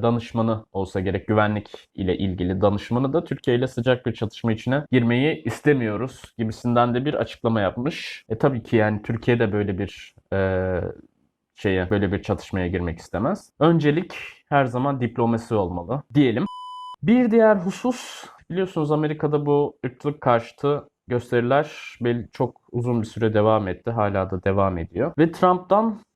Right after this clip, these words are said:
önemli de bir hamle geldi. Aslında, e, siyahileri, siyahiler adına önemli bir hamle geldi. Amerikan Senatosu'nda oy birliğiyle kabul edilen Charles Brown adı, adında bir siyahi kuvvet komutanı atandı. Tabii bu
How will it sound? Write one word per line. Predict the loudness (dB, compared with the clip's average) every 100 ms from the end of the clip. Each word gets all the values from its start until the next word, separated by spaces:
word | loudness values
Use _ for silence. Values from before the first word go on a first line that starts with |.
| -4
önemli | 2 2 2 2
de | 2
bir | 0
hamle | 0 0 2 0
geldi. | 0 0 0 -4 -8 _ _ _
Aslında, | -10 -6 -2 0 0 -4 -6
e, | -2 -2
siyahileri, | -4 2 4 4 0 -2 -2 -4 -8 _
siyahiler | -2 4 4 6 4 4
adına | 2 0 -2
önemli | 0 0 0 0 -2
bir |
hamle | 0 0 0
geldi. | -2 -4 -2 0 0 -2 -2
Amerikan | 2 2 4
Senatosu'nda | 2 2 2 0 -2 -2 0 0 0 -12 _
oy | 2 4
birliğiyle | 2 0 0 0
kabul | 0 0 2
edilen | 2 2 0 0
Charles | 2 4 4 0
Brown | 2 2 2 -2
adı, | -4 -4 -6
adında | -6 -4 -2 0 -2
bir | -6 -8 _ _
siyahi | 2 6 6 2 -2 -4 -10 _ _ _ _
kuvvet | 0 2 2
komutanı | 0 -2 -2 -6 -6 -8 -12 _ -6
atandı. | -2 0 0 0 -2 -2 _ _
Tabii | 0 2
bu | 4 4 2